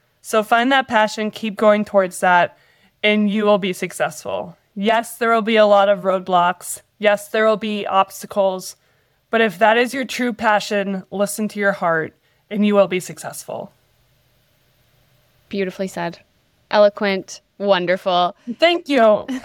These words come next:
Speaker 1: kind of, like, impressed that I, uh, made that up on the
Speaker 2: No.
Speaker 1: spot. <laughs>
Speaker 2: I'm impressed too. That, that was good. That was very deep. I mean, I,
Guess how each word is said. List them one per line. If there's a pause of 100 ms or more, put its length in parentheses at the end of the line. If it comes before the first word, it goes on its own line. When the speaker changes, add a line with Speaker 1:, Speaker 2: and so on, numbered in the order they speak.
(360)
Speaker 1:
kind
of,
like,
impressed
that
I,
uh,
made
that
up
on
the
Speaker 2:
No.
Speaker 1:
spot. (340)
<laughs>
Speaker 2:
I'm (140)
impressed
too.
That, (220)
that
was
good.
That
was
very
deep.
I
mean,
I,